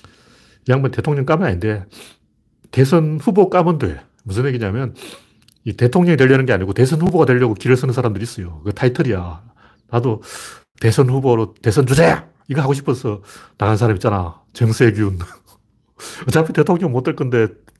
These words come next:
어, 이낙연 아웃되니까 희희낙낙해서 "내가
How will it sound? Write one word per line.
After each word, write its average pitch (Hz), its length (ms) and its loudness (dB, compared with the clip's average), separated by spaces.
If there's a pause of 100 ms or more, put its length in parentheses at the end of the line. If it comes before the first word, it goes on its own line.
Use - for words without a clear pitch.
(500)
어, 110 100 -2
이낙연 143 460 2
아웃되니까 120 680 -2 (380)
희희낙낙해서 131 1120 0 (380)
"내가 156 360 2